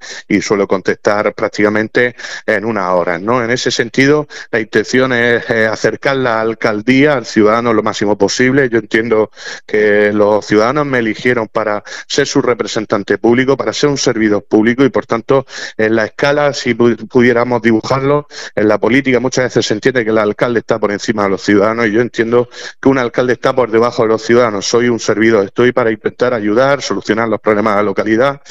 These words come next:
y gestionar. En ese sentido, eh, estaré, vamos, me encantaría y le, le aseguro, Fernando, que voy a seguir muy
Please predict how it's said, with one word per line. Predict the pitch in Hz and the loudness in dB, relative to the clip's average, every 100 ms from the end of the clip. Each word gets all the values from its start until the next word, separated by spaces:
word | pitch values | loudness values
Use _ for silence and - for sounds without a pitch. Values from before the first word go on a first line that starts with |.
| - - | -14 -4
y | 117 | -2
gestionar. | - 98 98 98 92 - - - - | -2 -2 0 0 -2 -6 -16 -16 -6
En | 107 | -2
ese | 120 120 | -2 -2
sentido, | 113 107 - 131 151 156 - - - | -2 -4 0 4 4 2 -6 -16 -4
eh, | 107 107 | -2 0
estaré, | - 113 117 123 | 0 0 2 2
vamos, | 113 131 90 87 | 0 -2 -4 -4
me | 104 | -6
encantaría | 95 - 107 - 107 139 143 139 | -4 -4 -4 -2 0 2 2 0
y | 120 | -2
le, | 104 113 104 107 - | -4 -2 -2 -2 -2
le | 107 101 | 0 2
aseguro, | 101 101 113 120 120 | 2 0 2 2 2
Fernando, | 117 117 123 117 | 0 0 0 0
que | |
voy | 104 117 | 0 0
a | 110 | 0
seguir | 117 113 107 | -2 -2 -2
muy | 110 107 101 | -2 -2 -4